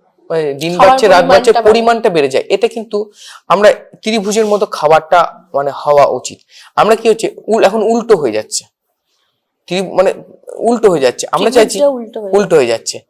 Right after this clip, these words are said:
Speaker 1: এবার আমরা ত্রিভুজটা, আমরা যদি সক-, যদি ত্রিভুজ, আমি যদি বলি, এখন কিন্তু ত্রিভুজটা এরকম করলাম, নিচে যদি আমি দিনটাকে বলি সকাল, তাহলে আমি খাওয়াটা অনেক রাজার মতো খাবো।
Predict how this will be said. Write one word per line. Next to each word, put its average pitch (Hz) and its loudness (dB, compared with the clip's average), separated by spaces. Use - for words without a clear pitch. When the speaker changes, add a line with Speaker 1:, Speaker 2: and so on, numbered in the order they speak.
Speaker 1:
এবার 175 2
আমরা 208 2
ত্রিভুজটা, 208 -2
আমরা 208 2
যদি 202 -4
সক-, - -8
যদি 180 -6
ত্রিভুজ, 190 -6
আমি 220 -2
যদি 196 -4
বলি, 175 -6
এখন 170 -2
কিন্তু 180 -8
ত্রিভুজটা 180 -4
এরকম 180 -4
করলাম, 180 -2
নিচে 190 -4
যদি 196 -4
আমি 202 -4
দিনটাকে 156 -4
বলি 123 -16
সকাল, 120 -10
তাহলে 165 2
আমি 190 -2
খাওয়াটা 165 0
অনেক 156 0
রাজার 147 2
মতো 147 -6
খাবো। 101 -14